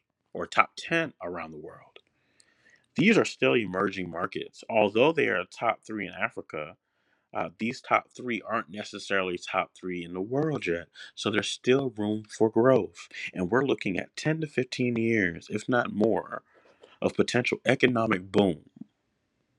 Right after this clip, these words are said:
Now, if I was investing in Africa, and I'm not giving any type of investment advice, I'm just simply looking at the cultural impact here. I would look at three, these three countries. I would look at Rwanda.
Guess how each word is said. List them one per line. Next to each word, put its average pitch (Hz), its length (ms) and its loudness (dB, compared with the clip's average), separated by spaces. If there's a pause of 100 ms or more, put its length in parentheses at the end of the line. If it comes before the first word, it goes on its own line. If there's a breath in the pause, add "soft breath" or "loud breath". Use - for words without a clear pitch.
(120)
Now, 92 200 6 (320 loud breath)
if 104 160 4
I 127 80 10
was 151 180 6
investing 110 680 -6
in 107 200 -6 (140)
Africa, 95 460 -6
and 104 160 -4
I'm 90 80 -8
not 107 180 -2
giving 92 260 -6
any 117 140 -4
type - 240 -4
of 85 120 -8
investment 80 520 -10
advice, 92 640 2 (340 loud breath)
I'm 95 140 2
just 135 340 4
simply 107 300 -2
looking 98 320 -4
at 92 80 -8
the - 100 -10
cultural 131 460 0
impact - 480 -8
here. - 320 -20 (720 loud breath)
I 113 100 6
would 135 140 2
look 120 160 -6
at 85 200 -8
three, 131 340 -4 (120)
these 151 380 -2 (100)
three 131 260 -2
countries. - 760 -10 (680)
I 101 100 0
would 98 120 0
look 87 160 0
at 87 80 -4
Rwanda. 85 680 0